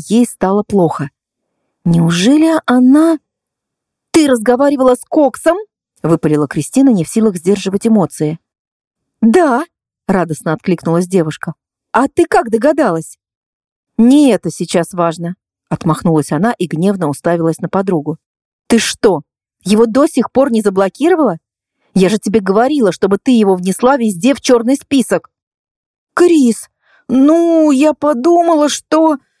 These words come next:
Лина замялась. «Подумала, что если ему что-нибудь нужно будет спросить, узнать у меня, мало ли, ведь не чужие же люди, мы же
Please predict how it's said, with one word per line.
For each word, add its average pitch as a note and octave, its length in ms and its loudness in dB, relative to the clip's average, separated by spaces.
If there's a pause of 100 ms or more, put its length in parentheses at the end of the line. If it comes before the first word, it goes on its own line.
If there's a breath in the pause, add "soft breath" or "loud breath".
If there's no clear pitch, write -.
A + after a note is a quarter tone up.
(380)
Лина F3 260 2
замялась. E3 560 -2 (480)
«Подумала, D#4+ 680 2 (280)
что - 200 -4
если C#4+ 360 0
ему C4+ 320 4
что-нибудь D4 640 -2
нужно C#4 440 2
будет C#4 340 -2
спросить, B3 800 -2 (440 soft breath)
узнать G#3+ 520 0
у C4 40 2
меня, C4 300 2
мало E4 360 2
ли, A3+ 180 0 (520)
ведь A#3+ 320 0
не C#4 140 4
чужие D#4 400 4
же A3+ 140 2
люди, A3 400 2 (460)
мы C4+ 300 4
же D4 300 2